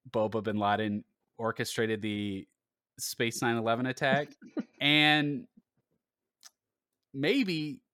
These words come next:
Speaker 1: maybe it wasn't that bad of a thing to do.
Speaker 2: He had a point, you know?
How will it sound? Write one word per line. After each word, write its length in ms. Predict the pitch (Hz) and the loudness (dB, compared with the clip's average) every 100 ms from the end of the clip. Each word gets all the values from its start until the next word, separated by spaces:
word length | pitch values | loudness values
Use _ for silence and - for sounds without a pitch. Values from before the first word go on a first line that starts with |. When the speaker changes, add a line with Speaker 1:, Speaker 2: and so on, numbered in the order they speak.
| _ _ _ _ _ _ _ _ _ _ _ _ 113 _ | _ _ _ _ _ _ _ _ _ _ _ _ -20 _
Speaker 1:
maybe 400 | 143 135 233 294 | -4 0 2 2
it 100 | 302 | 0
wasn't 480 | 180 190 240 285 214 - _ _ _ _ 156 | 2 2 4 2 0 -8 _ _ _ _ 0
that 340 | 160 208 214 | 2 2 2
bad 400 | 156 190 233 196 - 180 | 2 4 2 -2 -4 -2
of 140 | 196 | -2
a 40 | |
thing 280 | 220 233 240 | 2 4 4
to 80 | 220 | 2
do. 400 | 185 330 180 - _ - - | 0 0 -2 -6 _ -20 -2
Speaker 2:
He 100 | 131 | 4
had 100 | 131 | 4
a 60 | 131 | 4
point, 400 | - 147 113 - | 4 4 4 -2
you 160 | 107 107 | -8 -6
know? 240 | 117 135 | -4 -6